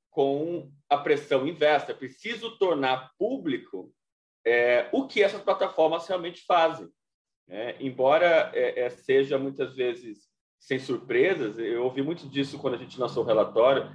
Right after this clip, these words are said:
"Ah, não é nenhuma surpresa." É, não é nenhuma surpresa, mas isso é, é preciso ser mostrado com clareza o que elas não cumprem em termos de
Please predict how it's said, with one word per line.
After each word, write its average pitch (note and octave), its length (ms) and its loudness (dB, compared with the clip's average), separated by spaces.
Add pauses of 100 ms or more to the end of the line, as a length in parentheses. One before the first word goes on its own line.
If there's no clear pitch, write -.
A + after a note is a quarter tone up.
(120)
"Ah, D#3+ 140 6
não D3 160 4
é C#3 40 6
nenhuma D3+ 260 2
surpresa." C3+ 500 0
É, E3+ 400 2
não E3+ 260 -4
é F3 140 4
nenhuma E3+ 240 -8
surpresa, C3+ 480 2
mas C#3+ 260 0
isso G3 340 -6
é, D#3+ 40 4
é D#3 180 2
preciso - 300 -10
ser G3 120 0
mostrado F3 680 0
com G#3 240 -2 (340)
clareza D3 800 4
o A#3 120 -10
que F#3+ 260 -4
elas F#3 220 2
não A3 180 -4
cumprem F#3 440 -4
em C3+ 60 -14
termos D3 400 -2
de A2 280 -14